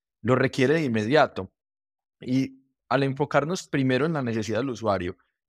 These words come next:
y no tener quizá en ese momento una visualización tan completa del mercado, nos lanzamos, eh, no pensando en los costos que sería esto,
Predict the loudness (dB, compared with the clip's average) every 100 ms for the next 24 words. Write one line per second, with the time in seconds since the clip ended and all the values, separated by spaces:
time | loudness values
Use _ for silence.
0 | _ 2 4 4 0 0 -2 -6 0 2
1 | 2 2 -8 _ _ _ _ 2 2 2
2 | 0 0 -2 -6 -2 2 2 0 -2 -2
3 | -4 -4 -4 -4 -6 -14 _ _ 0 2
4 | 0 2 2 4 4 2 -2 4 4 4
5 | 0 -2 -2 -2 -2 0 2 2 0 -8
6 | -14 _ _ _ _ -12 -2 -2 2 0
7 | 2 0 2 2 2 0 -2 -2 -6 -8
8 | -6 -4 -4 -8 -8 -4 2 4 4 2
9 | -4 _